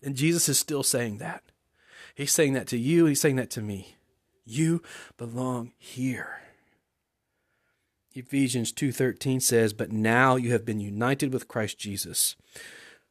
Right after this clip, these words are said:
Once you were far away from God, but now you have been brought near to him through the blood of Christ." You belong here. And because you belong, you work for unity.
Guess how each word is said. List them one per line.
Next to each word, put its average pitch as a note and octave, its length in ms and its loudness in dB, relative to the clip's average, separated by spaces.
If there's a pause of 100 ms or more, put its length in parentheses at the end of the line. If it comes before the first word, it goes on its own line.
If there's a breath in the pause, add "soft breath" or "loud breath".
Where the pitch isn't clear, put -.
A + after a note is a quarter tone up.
(240)
Once D3+ 300 4
you F#3 80 4
were E3 160 6
far D3+ 360 4
away C3 300 4
from F3 220 0
God, A2 300 2
but A#2+ 160 -6
now D3+ 340 4
you F3 160 4
have C#3+ 180 0
been A#2+ 200 0
brought B2+ 320 2
near C3 240 0
to D3 80 -2
him A#2 220 -2
through C#3 300 -2
the C#3+ 80 2
blood A2 280 -4
of - 160 -12
Christ." - 680 -10 (420)
You F3+ 220 -4
belong F3 480 -2
here. A#2 480 -8 (580)
And C#3 120 -6
because A3 500 4
you E3+ 80 2
belong, A#2+ 560 -2 (800)
you B3 140 -4
work B3+ 260 4
for C4 100 2
unity. B3+ 600 4